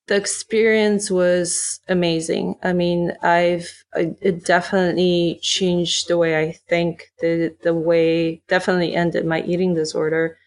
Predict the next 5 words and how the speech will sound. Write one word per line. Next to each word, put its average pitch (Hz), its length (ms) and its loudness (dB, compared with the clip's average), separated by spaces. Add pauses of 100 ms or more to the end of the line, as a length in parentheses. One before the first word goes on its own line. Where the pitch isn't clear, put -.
(520)
and 185 220 2
definitely 175 1080 0
helped 175 720 0
with, 175 500 2 (880)
it, - 160 -6